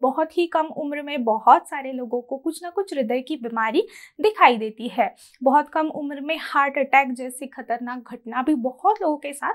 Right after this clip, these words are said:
हो जाती है। तो इसीलिए दोस्तों, ये बदलती जीवन शैली के साथ हमारे आहार का या फिर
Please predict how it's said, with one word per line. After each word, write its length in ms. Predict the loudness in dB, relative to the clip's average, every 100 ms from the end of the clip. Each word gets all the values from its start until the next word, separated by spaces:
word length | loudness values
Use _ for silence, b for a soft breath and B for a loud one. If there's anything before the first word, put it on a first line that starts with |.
| 4
हो 120 | 4
जाती 340 | 4 -2 -8 -12
है। 160 | -12 B B B 0
तो 80 |
इसीलिए 520 | 2 4 2 2 0 -2
दोस्तों, 280 | -2 -4 -2
ये 140 | -2
बदलती 640 | 0 0 0 -4 2 2 2
जीवन 320 | -4 -6 -6
शैली 300 | -4 -4 -4
के 180 | -10 -8
साथ 260 | -2 -2 -2 -6
हमारे 380 | -6 -6 -10 0
आहार 460 | 0 0 -4 -2 0
का 200 | -2 0
या 140 | -2
फिर 240 | -2 -6